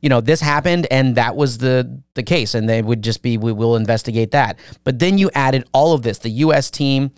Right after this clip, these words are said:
who finished with silver in the team, uh, competition, they petitioned to try to have a, a, a podium, a ceremony, a medal ceremony, and they were denied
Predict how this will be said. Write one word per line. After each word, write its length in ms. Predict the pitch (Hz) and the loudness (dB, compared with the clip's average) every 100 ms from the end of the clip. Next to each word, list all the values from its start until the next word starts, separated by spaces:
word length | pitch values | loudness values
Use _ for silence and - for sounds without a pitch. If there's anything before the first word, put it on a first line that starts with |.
| _ | _
who 100 | 127 | -10
finished 440 | - 117 110 - | -4 -2 -2 -6
with 160 | 110 104 | -8 -8
silver 640 | - 123 127 147 156 156 _ | -2 0 2 2 0 -2 _
in 120 | 117 | -6
the 60 | 101 | -4
team, 460 | - 127 160 208 - _ _ _ _ _ | -2 0 0 -2 -8 _ _ _ _ _
uh, 140 | 139 131 | 0 2
competition, 640 | 160 156 170 175 214 226 - - - _ _ _ - _ | 0 0 -2 -2 -4 -6 -10 -20 -20 _ _ _ -20 _
they 220 | 135 165 | 2 2
petitioned 720 | 196 185 - 151 147 147 208 - _ _ - | 2 0 0 -2 0 -2 -2 -8 _ _ -6
to 80 | 135 | -2
try 180 | 147 143 | 2 2
to 60 | |
have 160 | 139 147 | 2 2
a, 120 | 143 | 2
a, 200 | 139 139 131 | 2 2 2
a 40 | |
podium, 600 | - 214 247 110 101 98 _ _ _ _ | 2 2 2 0 -2 -6 _ _ _ _
a 100 | 131 | -2
ceremony, 520 | - 139 120 107 101 | 2 2 4 2 2
a 40 | 110 | 2
medal 200 | 196 226 | 2 0
ceremony, 540 | 131 107 101 101 101 | 0 0 -2 -4 -2
and 200 | 120 120 | 0 2
they 100 | 127 | 2
were 120 | 127 | 2
denied 480 | 131 156 202 107 - | 0 0 -2 -2 -8